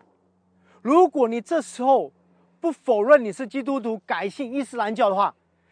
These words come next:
你马上人头落地。弟兄姐妹，我在说，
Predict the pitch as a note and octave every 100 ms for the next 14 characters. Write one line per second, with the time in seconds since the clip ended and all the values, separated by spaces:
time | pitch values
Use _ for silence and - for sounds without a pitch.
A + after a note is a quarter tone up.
0 | _ - C#4 D4 B3+ G#3+ A3 C4+ A3 E3+
1 | G3+ C4+ G#3 B3 C4+ A#3+ G#3+ _ _ _
2 | _ _ _ _ _ _ _ _ _ _
3 | _ E4+ D#4 D4+ D4+ A#3+ G3 A3+ F#3 F#3
4 | A#3+ F#3 A#3 A3